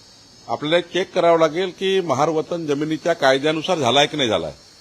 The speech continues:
मुद्रांक शुल्क माफीचा किंवा देण्याबद्दलचा कायदा आहे. उद्योग विभागाने कुठल्या सवलतीखाली त्यांना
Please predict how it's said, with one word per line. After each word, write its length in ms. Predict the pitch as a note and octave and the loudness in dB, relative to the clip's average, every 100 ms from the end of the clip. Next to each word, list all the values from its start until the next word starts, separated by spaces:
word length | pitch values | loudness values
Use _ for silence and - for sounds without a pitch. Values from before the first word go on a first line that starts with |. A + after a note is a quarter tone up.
| - - - - - - - - - - - - - - | -20 -20 -20 -20 -20 -20 -20 -20 -20 -20 -20 -20 -20 -12
मुद्रांक 840 | A#2 C#3 F3 F#3 F#3 E3+ G3 G3+ G#3 - - | -6 0 6 6 6 0 2 2 0 -6 -6
शुल्क 240 | D#3 D#3+ F#3 | -4 -2 0
माफीचा 640 | E3 D3+ F#3 F3+ F3+ F3+ | 2 2 0 0 4 4
किंवा 520 | F3+ F3 F3 F3 F3+ | 2 -2 4 6 4
देण्याबद्दलचा 760 | F3 C3 D3 D#3 D#3+ D#3 E3 F3 | 2 -2 0 2 0 -2 -4 -2
कायदा 340 | D#3+ C#3 A#2 | 2 2 2
आहे. 120 | F#2 C#2+ - - - - - - - - - - - B2+ | 0 -2 -14 -20 -20 -20 -20 -20 -20 -20 -20 -20 -10 -6
उद्योग 280 | C3 D3+ F#3+ | -2 2 2
विभागाने 680 | F3 F3+ F3 F3 F3+ F#3 F#3 - - - - - - - - | 4 4 6 4 4 0 -2 -8 -20 -20 -20 -20 -20 -18 -12
कुठल्या 400 | D3+ E3 F3+ F#3 | -8 2 4 4
सवलतीखाली 680 | F3+ D#3+ E3 D#3+ E3+ E3+ | 2 0 0 -2 0 0
त्यांना 600 | E3+ D#3 D#3+ E3 E3 E3 | 2 -2 2 4 4 2